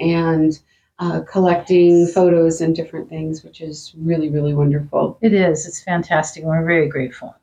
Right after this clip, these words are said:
Speaker 2: Very
Speaker 1: We
Speaker 2: grateful. Very
Speaker 1: also
Speaker 2: talented
Speaker 1: want to
Speaker 2: person.
Speaker 1: send out, uh, shout outs to our listeners. Our
Speaker 2: Yes.
Speaker 1: listener base is growing. Our
Speaker 2: Yeah.
Speaker 1: subscriber base is growing too. If you haven't subscribed yet, we would love
Speaker 2: Love
Speaker 1: it if
Speaker 2: it.
Speaker 1: you would.
Speaker 2: Yes.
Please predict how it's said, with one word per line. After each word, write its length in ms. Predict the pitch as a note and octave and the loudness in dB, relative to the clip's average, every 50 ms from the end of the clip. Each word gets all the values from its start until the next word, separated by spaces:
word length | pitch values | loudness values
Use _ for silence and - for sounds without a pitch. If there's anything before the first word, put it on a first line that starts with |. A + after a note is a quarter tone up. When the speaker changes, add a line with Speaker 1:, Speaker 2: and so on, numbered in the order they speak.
| _ _ _ _ _ - | _ _ _ _ _ -4
Speaker 2:
Very 120 | E3 A#3 | 0 2
Speaker 1:
We 140 | C4+ C#4 B3 | 2 2 2
Speaker 2:
grateful. 260 | - - - C#3+ - G3 | 0 -2 -4 -8 -4 -2
Very 120 | G3 F#3+ | 0 0
Speaker 1:
also 180 | F3 - C#4+ B3+ | 2 2 2 2
Speaker 2:
talented 380 | A#3+ - F#3+ F#3 F3+ E3+ E3+ | 2 2 2 2 0 2 2
Speaker 1:
want 340 | F#3 F3+ E3+ E3+ E3 - - - | 4 4 2 2 0 -2 -4 -6
to 100 | - A3+ | -8 -10
Speaker 2:
person. 180 | - - - - F3+ E3 E3 D#3+ E3+ F3+ F3+ F#3 F#3 | -10 -10 -6 -2 0 2 2 4 4 4 2 2 0
Speaker 1:
send 100 | - - - | -4 -6 -4
out, 580 | D3 C#3+ C#3 C3+ C#3 D3 D3 - - - - - - - - - | -2 -2 -2 0 0 0 0 -2 -2 -6 -12 -18 -18 -20 -6 0
uh, 540 | G3 G3 F#3+ F#3 F#3 F3+ F3+ F3 E3+ F3 F3 | 2 4 4 4 4 4 4 4 4 4 2
shout 320 | F3 - - C4 C4 A#3+ G#3 | 0 0 0 2 4 4 4
outs 400 | F#3 E3+ E3 - - - - - - | 4 4 4 2 -2 -6 -12 -10 -2
to 400 | - F#3 F3+ E3 E3 E3+ E3 - - _ _ _ _ _ _ _ _ - | 0 2 2 4 2 0 -2 -6 -12 _ _ _ _ _ _ _ _ 0
our 160 | G3+ G3+ G3 F#3 | 0 2 2 2
listeners. 840 | F#3 G#3 A3+ B3+ B3+ B3 - C4 B3 A#3+ A3+ G#3 G3 F#3 F#3 F3+ - | 2 2 2 2 2 0 2 2 4 4 6 6 6 4 4 2 2
Our 320 | F#3 F#3+ F#3+ F#3+ F#3 - - | 2 2 2 2 0 -2 -4
Speaker 2:
Yes. 300 | A#3+ A#3+ C#4 C4 G#3+ A#3+ | -4 -2 0 2 4 4
Speaker 1:
listener 380 | C#4+ D4+ D4 C4+ C4 B3+ A3+ | 4 4 4 4 4 4 4
base 280 | - A3+ A3+ A3+ A3+ - | 4 4 4 4 2 0
is 140 | G3 F#3 F3+ | -2 -4 -4
growing. 800 | - - F3 F3 F#3 G3+ G#3 A3 G#3+ G3+ F3+ D#3+ D3+ D3+ D3 D3 D3 | -6 -6 -2 0 2 4 4 6 6 6 4 4 4 2 2 2 2
Our 140 | E3+ F3+ F#3 | 2 2 0
Speaker 2:
Yeah. 60 | F3+ | 0
Speaker 1:
subscriber 680 | - G3+ F#3 F3+ E3+ E3+ D3+ - A3 A#3 C4+ C4+ C4 A#3 | 0 -2 -2 -2 -2 -4 -2 0 2 2 4 4 4 4
base 280 | G#3 F#3+ F#3 F3+ - | 4 2 2 0 -2
is 120 | F#3 F3 - | -6 -8 -6
growing 280 | - F3 E3 E3 E3+ | -4 -2 -2 -2 -2
too. 440 | - - G#3+ G3+ F#3 E3+ D#3+ D3+ D#3 | -2 -2 0 2 4 4 4 2 0
If 200 | - - - - _ - | -4 -8 -18 -18 _ 0
you 80 | A3 | 2
haven't 200 | G#3+ G#3 F#3+ E3 | 2 4 2 0
subscribed 580 | - G#3 F#3+ - - - - F3+ F#3 F3+ - - | 0 -2 -4 -4 -6 -4 -2 -2 -2 -2 -2 -2
yet, 140 | F#3 - - | -4 -2 0
we 80 | F#3 F3+ | 0 0
would 140 | F3+ F3+ | 0 0
love 420 | F3+ F3 F3 F3 F3+ F#3 F#3 F3+ G3+ | 0 0 0 2 2 2 2 4 4
Speaker 2:
Love 140 | G3+ F3+ E3+ | 4 4 4
Speaker 1:
it 100 | E3+ D#3+ | 2 0
if 60 | - | 0
Speaker 2:
it. 60 | - | 0
Speaker 1:
you 100 | F#3 F3+ E3+ E3 | -2 -2 0 0
would. 420 | F3 F3 F3 F3 E3+ E3+ F3 F3 | 0 2 2 2 0 -2 -4 -6
Speaker 2:
Yes. 400 | - - - - - - - - | -8 -14 -20 -20 -20 -20 -20 -20